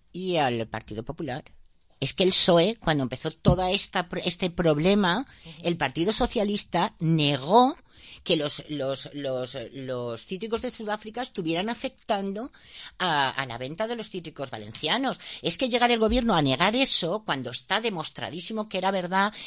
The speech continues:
Speaker 1: es vergonzoso. Y que el, el, el presidente del gobierno, que es el único que podía haber parado todo esto y haberse puesto en su sitio, no lo ha hecho, no lo ha hecho.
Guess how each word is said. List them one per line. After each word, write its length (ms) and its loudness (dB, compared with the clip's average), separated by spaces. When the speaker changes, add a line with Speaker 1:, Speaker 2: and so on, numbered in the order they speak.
Speaker 1:
es 120 0
vergonzoso. 800 0
Y 220 -6
que 240 -6
el, 280 -6
el, 220 -4
el 320 -4
presidente 440 -6
del 100 -2
gobierno, 420 -4
que 140 -2
es 200 -2
el 260 2
único 640 -2
que 120 4
podía 360 0
haber 220 -2
parado 360 0
todo 220 -6
esto 360 -6
y 120 -8
haberse 360 -6
puesto 360 -2
en 80 -4
su 120 -8
sitio, 420 -4
no 160 -4
lo 80 0
ha 120 4
hecho, 580 -2
no 160 -2
lo 100 4
ha 80 2
hecho. 400 -6